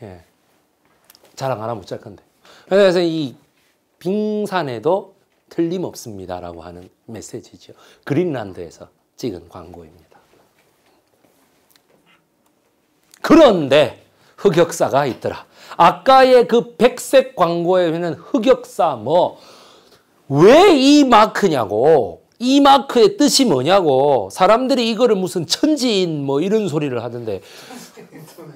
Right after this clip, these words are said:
진짜 맞는다 정말. <laughs> 그게 아니고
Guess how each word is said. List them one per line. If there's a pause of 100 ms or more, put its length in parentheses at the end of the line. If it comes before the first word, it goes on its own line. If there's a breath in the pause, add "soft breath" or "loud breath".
진짜 (1400)
맞는다
정말. (360)
<laughs>
그게
아니고